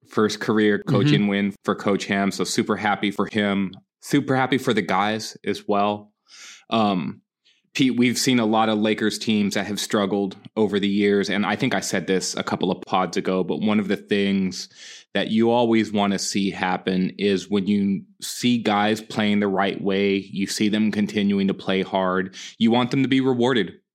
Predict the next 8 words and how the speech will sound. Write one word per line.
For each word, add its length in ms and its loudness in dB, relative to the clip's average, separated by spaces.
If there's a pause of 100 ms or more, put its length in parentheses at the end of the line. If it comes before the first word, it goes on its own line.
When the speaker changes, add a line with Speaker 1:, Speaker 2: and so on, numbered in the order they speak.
(140)
Speaker 1:
for 140 0
that 360 -4
with 460 0
a 80 2
win 560 2 (240)
here 260 2
or 140 4
there. 340 -4